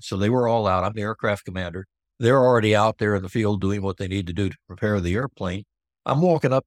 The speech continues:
to the command post, and a lieutenant colonel says, "A little late, aren't you, Colonel Nance?" I said, or at that time, Captain Nance. And, uh, I said, "Yeah." I said, "I'm their leader. Which way did they go?" <laughs> He thought that was a terrible thing to say.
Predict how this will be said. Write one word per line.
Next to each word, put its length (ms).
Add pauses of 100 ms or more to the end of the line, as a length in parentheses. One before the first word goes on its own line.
to 140
the 140
command 420
post, 320
and 80
a 60
lieutenant 380
colonel 400
says, 280
"A 40
little 260
late, 220
aren't 220
you, 40
Colonel 240
Nance?" 480
I 60
said, 360
or 120
at 140
that 160
time, 200
Captain 420
Nance. 300 (420)
And, 380
uh, 140
I 80
said, 300
"Yeah." 280 (100)
I 100
said, 340 (260)
"I'm 200
their 180
leader. 380 (100)
Which 200
way 140
did 160
they 120
go?" 280 (420)
<laughs> 120 (1400)
He 100
thought 300
that 160
was 140
a 60
terrible 400
thing 280
to 80
say. 280